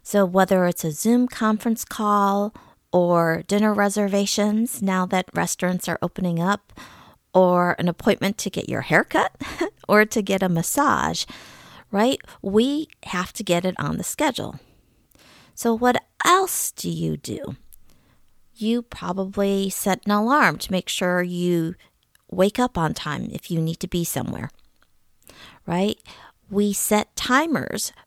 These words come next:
to remind us to take the cookies out of the oven 'cause it's important. We don't want our cookies to be burnt. So how about an important presentation or a hot date,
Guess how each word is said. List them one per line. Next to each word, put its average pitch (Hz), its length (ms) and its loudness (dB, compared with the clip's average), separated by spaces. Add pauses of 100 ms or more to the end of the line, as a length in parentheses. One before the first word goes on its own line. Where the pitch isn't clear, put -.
to 240 160 2
remind 226 520 6
us 185 300 0
to 185 140 -2
take - 260 -4
the 170 80 -6
cookies - 580 -4
out 147 200 -6
of 175 100 -10
the 208 220 2
oven 262 300 4 (280)
'cause - 380 -6
it's - 200 -6
important. - 520 -6
We 202 100 -2
don't 202 400 0
want 202 220 2
our 220 100 -2
cookies - 540 0
to - 100 -12
be 208 120 -2
burnt. 381 280 0 (720)
So 247 280 4 (460)
how 339 240 2
about 226 480 6
an 202 100 2
important 208 680 -2
presentation 160 960 -2 (500)
or 185 300 6
a 165 80 8
hot - 280 2
date, - 320 0